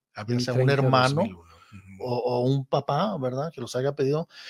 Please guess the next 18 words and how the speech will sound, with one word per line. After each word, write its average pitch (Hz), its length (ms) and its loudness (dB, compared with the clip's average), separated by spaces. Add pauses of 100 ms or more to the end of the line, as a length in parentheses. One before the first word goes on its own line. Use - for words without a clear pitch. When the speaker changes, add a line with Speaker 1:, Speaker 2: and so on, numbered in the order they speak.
(160)
Speaker 2:
antes 139 220 0
de 139 60 6
abril 143 200 6
treinta. 170 320 2
Entonces, 156 400 0
con 135 180 -2
el 131 100 4
hecho 160 240 4
de 151 100 4
que 139 120 0
esa 151 200 2
so-, 123 380 -4
solicitud 147 760 -2
haya 139 160 0
sido 160 300 -2
sometida 123 760 -4
y 135 180 0
aceptable 143 840 6